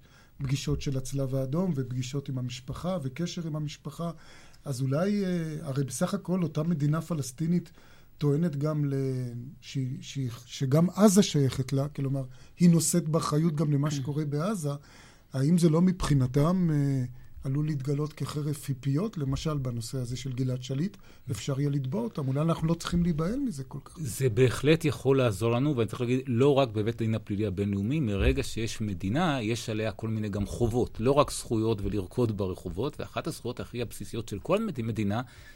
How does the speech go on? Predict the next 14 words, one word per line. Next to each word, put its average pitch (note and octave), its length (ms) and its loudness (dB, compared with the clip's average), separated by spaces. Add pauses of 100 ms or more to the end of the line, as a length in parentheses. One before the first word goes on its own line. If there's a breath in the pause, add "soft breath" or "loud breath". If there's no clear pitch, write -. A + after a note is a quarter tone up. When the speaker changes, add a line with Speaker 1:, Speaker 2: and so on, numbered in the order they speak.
Speaker 1:
חובות. C#3 200 2
Speaker 2:
זה C3+ 100 10
לפעול, C3 640 4
סליחה, A#2 260 -4 (300)
אח-, - 180 -4
אחת - 320 0
החובות, A#2 500 -2 (300)
אולי G#2+ 200 -2
החובה B2+ 460 -2
הכי C3+ 160 -4
בסיסית, F#3+ 400 -8 (420 loud breath)
לפעול F3 480 2
בצורה C#3 460 -2
נמרצת A#2 880 0